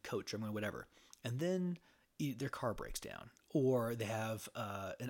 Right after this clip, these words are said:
audit, or something crazy happens in the office, right? I just lost my office manager. Okay, that's a sign. It's a sign not to say yes to this thing,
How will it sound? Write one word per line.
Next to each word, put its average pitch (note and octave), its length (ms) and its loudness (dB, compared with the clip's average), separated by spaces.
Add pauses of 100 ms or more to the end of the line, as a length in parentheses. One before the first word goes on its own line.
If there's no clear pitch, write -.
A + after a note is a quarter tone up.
audit, G2+ 380 -4
or - 40 2
something G3+ 220 4
crazy D3 320 0
happens G2+ 320 -4
in F2+ 80 -8
the F2+ 80 -8
office, - 460 -6
right? F2+ 340 -8
I G#2+ 40 -4
just A2+ 200 0
lost G2+ 320 0
my E2+ 260 -4
office F#2 300 -8
manager. C#2 320 -12 (880)
Okay, C#3 440 8 (680)
that's G#2+ 300 -2
a A2+ 60 0
sign. F#2+ 500 2 (420)
It's - 120 -4
a A2+ 40 2
sign G#2+ 340 4
not G2 260 -8
to A2+ 100 -4
say - 180 2
yes A2 300 -4
to - 100 -10
this - 180 0
thing, - 220 -8